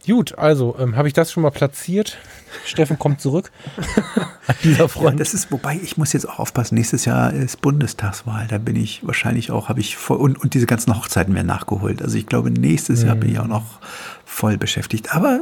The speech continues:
Speaker 2: das mit der Masterclass, das könnte man im Herbst noch diesen Jahres machen.
Speaker 1: Genau, ja, ja, genau. Zumal du aber, also was die, was die, was die, was die Wochenenden angeht, also nicht die großen Reisen, aber die Wochenenden angeht, kann, bist du ja das Jahr flexibel. Und wenn's im Winter ist,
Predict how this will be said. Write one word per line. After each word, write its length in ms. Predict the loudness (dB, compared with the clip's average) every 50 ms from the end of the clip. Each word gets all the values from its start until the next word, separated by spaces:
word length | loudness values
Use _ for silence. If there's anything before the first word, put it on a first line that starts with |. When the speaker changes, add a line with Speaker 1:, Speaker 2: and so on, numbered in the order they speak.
| -2 -4
Speaker 2:
das 220 | -6 -8 -2 -2
mit 120 | 0 2
der 80 | 2 2
Masterclass, 760 | 2 2 2 2 2 0 -2 -4 -6 -2 0 0 2 0 0
das 220 | 0 -2 -2 0 0
könnte 240 | 0 0 2 0
man 160 | 0 0 0 0
im 100 | -2 -2
Herbst 380 | 0 0 0 0 0 -2 -4
noch 100 | -4 -6
diesen 240 | -4 -6 -4 -2 -2
Jahres 240 | -2 -2 -4 -4 -2
machen. 160 | 0 2 2
Speaker 1:
Genau, 140 | 2 0 -2 -6 _ -4 -2 0
ja, 60 | 0
ja, 60 | 0 -2
genau. 260 | -2 -4 -4 -6 -8 -8 -12 -16 -16 -18 -10
Zumal 420 | -4 0 2 4 6 6 6 6 6
du 140 | 4 2 2
aber, 240 | 2 4 4 4
also 180 | 4 4 2 2
was 140 | 2 0 0
die, 320 | -2 -2 -2 -2 -2 -2 -4
was 120 | -4 -6
die, 340 | -4 -6 -6 -4 -4 -6 -8 -12
was 100 | -16 -18
die, 240 | -8 -6 -6 -4 -4
was 120 | -4 -6
die 340 | -6 -8 -6 -6 -6 -6 -2
Wochenenden 580 | 2 2 2 4 2 0 2 0 0 -2 -2 -2
angeht, 440 | 0 0 0 2 2 2 0 0 0
also 140 | 0 2 2
nicht 160 | 0 0 0
die 40 | -2
großen 360 | 0 2 2 0 0 0 -2
Reisen, 260 | 0 0 0 0 0
aber 100 | 0 0
die 120 | 0 0 0
Wochenenden 360 | 0 0 0 0 0 0 2
angeht, 220 | 2 2 2 2
kann, 180 | 2 0 0 0
bist 200 | 0 -2 0 2
du 20 |
ja 80 | 2 2
das 220 | 2 2 -2 2
Jahr 140 | 2 2 2
flexibel. 580 | 2 0 -2 -2 -2 -2 -2 0 0 0 -2 -2 -2
Und 120 | -2 2 4
wenn's 120 | 4 4 4
im 100 | 4 4
Winter 300 | 4 2 2 0 -4 -4
ist, 180 | -8 -16 -20